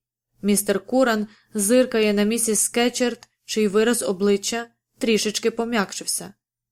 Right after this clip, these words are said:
«Ти недоумкувата і вперта дівчинка»,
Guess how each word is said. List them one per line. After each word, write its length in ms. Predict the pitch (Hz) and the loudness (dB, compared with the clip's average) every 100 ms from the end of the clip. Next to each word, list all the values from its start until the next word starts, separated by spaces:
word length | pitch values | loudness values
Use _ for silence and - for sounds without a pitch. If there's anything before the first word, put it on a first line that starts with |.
| _ _ _ _ _ | _ _ _ _ _
«Ти 380 | - 330 202 - | 2 4 4 0
недоумкувата 1080 | 196 214 240 220 262 262 339 330 233 208 208 | -4 0 2 4 4 4 0 0 2 2 2
і 140 | 214 240 | 2 0
вперта 640 | - - 247 240 - 285 | -2 0 4 4 4 0
дівчинка», 760 | 247 302 208 - 185 180 175 | 4 2 2 -4 -6 -8 -10